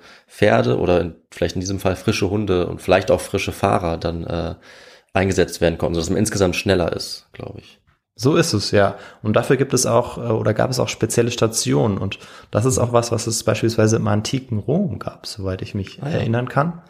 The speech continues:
Speaker 2: Ähm, aber ja, genau, richtig. Äh, und diese Methode sollte jetzt wieder angewandt werden, um eben das Serum schneller nach Nome bringen zu können. Also, es ist eine Art Staffellauf, bei dem der Stab eigentlich das Serum ist.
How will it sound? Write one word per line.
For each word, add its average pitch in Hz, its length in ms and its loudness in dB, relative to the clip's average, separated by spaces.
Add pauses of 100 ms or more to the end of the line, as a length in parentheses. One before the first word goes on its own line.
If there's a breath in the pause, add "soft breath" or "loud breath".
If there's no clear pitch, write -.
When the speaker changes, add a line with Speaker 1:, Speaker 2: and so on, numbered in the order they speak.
(560 loud breath)
Speaker 2:
Ähm, 110 520 0
aber 123 160 2
ja, 190 180 0 (220)
genau, 131 260 2
richtig. 117 460 -4
Äh, 101 260 -4
und - 320 -6 (140)
diese 113 180 4
Methode 113 380 2
sollte 117 240 2
jetzt 113 400 -2
wieder 117 260 2
angewandt 113 400 0
werden, 107 240 0
um 113 220 -6
eben 120 320 2
das 110 180 0
Serum 127 260 4
schneller 127 320 0
nach 117 180 0
Nome 143 200 2
bringen 90 240 0
zu - 140 -14
können. - 240 -16 (1800 loud breath)
Also, 131 440 2
es - 140 0
ist 143 140 4
eine 135 220 4
Art 120 140 2
Staffellauf, 123 720 2
bei 117 80 4
dem 113 160 2
der 107 80 4
Stab 113 460 2
eigentlich 113 240 -2
das - 180 -4
Serum 110 340 2
ist. - 420 -10